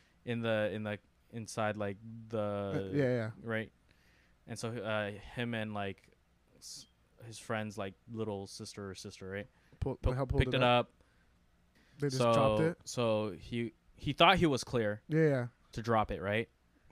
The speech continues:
Speaker 1: So she
Speaker 2: Oh,
Speaker 1: dropped
Speaker 2: God.
Speaker 1: it, so her side went down. But then when he tried to drop it, like, to, like, you know, just cover
Speaker 2: S-,
Speaker 1: the hole,
Speaker 2: yeah,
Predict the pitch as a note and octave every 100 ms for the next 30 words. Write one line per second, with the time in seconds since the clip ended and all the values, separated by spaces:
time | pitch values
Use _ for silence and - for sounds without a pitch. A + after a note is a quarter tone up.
0 | - _ - _ - B2+ A2 - C3+ C3
1 | B2 A#2 B2 A#2 A#2 A#2 A#2 A#2 A#2 G#2+
2 | A2 G#2+ G2 G#2 G2+ G2 - _ _ _
3 | A#2+ - B2 A#2+ B2 A#2 A#2+ A#2+ B2+ C3
4 | C3+ D#3 - _ - A#2 G#2+ - - A2
5 | G#2 G2+ - A2 F#2+ F#2+ A2 A#2 A2+ -
6 | A#2 A2 G2+ G#2+ C3 B2